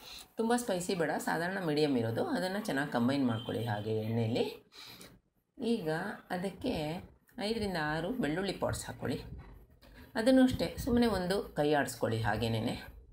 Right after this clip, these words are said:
ಆಯ್ತಲ್ಲ, soften ಆಗುತ್ತೆ ಅಷ್ಟರಲ್ಲಿ. ಒಂದು ನಿಮಿಷ ತನಕ ಸಾ-, ಇದು ಮಾಡಿದ್ರೆ, fry ಮಾಡಿದ್ರೆ ಮೆದು ಆಗುತ್ತೆ. ಈಗ ಅದಕ್ಕೆ ಎರಡು table spoon cut ಮಾಡಿರುವಂಥ tomato ಹಾಕ್ಕೊಳ್ಳಿ. ಅದನ್ನು ಅಷ್ಟೇ ಕೈ ಆಡಿಸ್ಕೊಂಡ್ರೆ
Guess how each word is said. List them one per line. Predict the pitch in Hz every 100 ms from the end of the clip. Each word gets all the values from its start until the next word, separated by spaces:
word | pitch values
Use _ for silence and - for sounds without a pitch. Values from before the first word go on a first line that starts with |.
| - - - - - - - - -
ಆಯ್ತಲ್ಲ, | 170 220
soften | 233 214 190 - 175
ಆಗುತ್ತೆ | 156 175 175
ಅಷ್ಟರಲ್ಲಿ. | 131 - 156 127
ಒಂದು | 131 156
ನಿಮಿಷ | 165 156
ತನಕ | 147 139
ಸಾ-, | 143 - 135 131
ಇದು | 127
ಮಾಡಿದ್ರೆ, | 131 123 127
fry | 131
ಮಾಡಿದ್ರೆ | 135 131 - 370 143 - - - - -
ಮೆದು | 175 170 135
ಆಗುತ್ತೆ. | 117 117 - - - _ -
ಈಗ | 196 190
ಅದಕ್ಕೆ | 180 - 349 - - - - - - - -
ಎರಡು | 165 208 240
table | 208 180
spoon | 175 - 170 185
cut | 151 151
ಮಾಡಿರುವಂಥ | 147 147 135
tomato | 165 123 131 151
ಹಾಕ್ಕೊಳ್ಳಿ. | 120 - 151 208 - - - - - - - - -
ಅದನ್ನು | 220 440 427
ಅಷ್ಟೇ | 240 - 202 214 - _ _ _ -
ಕೈ | 185
ಆಡಿಸ್ಕೊಂಡ್ರೆ | 190 202 202 - 185 202